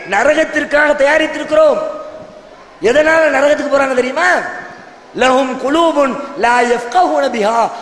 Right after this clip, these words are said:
அவர்களுக்கு மூளை இருக்கும், சிந்திக்க மாட்டார்கள். "உலாயிக்க கல் அன்ஆம்", இவங்கெல்லாம் கால்நடைகளை மாதிரி சொல்லிவிட்டு அடுத்த வசனத்துல சொல்றான், "பல் ஹும் அதல்", இல்ல இல்ல, அதை விட கேடு கெட்டவன்.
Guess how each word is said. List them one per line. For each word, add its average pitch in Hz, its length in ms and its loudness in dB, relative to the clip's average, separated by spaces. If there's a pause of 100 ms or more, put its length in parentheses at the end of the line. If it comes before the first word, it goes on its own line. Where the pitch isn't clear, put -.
அவர்களுக்கு 269 500 2
மூளை 339 420 0
இருக்கும், 277 560 -4
சிந்திக்க 359 480 -2
மாட்டார்கள். 220 720 0 (1400)
"உலாயிக்க 294 500 2
கல் 262 180 2
அன்ஆம்", 277 640 0 (920)
இவங்கெல்லாம் 277 400 0
கால்நடைகளை 330 680 0
மாதிரி 269 420 -2 (880)
சொல்லிவிட்டு 294 420 0
அடுத்த 262 300 0
வசனத்துல 269 460 -4
சொல்றான், 240 260 0 (240)
"பல் - 420 2
ஹும் 294 160 2
அதல்", 330 640 0 (600)
இல்ல 294 220 2
இல்ல, 285 160 2
அதை 254 280 0
விட 339 180 0
கேடு 294 220 0
கெட்டவன். 220 320 -6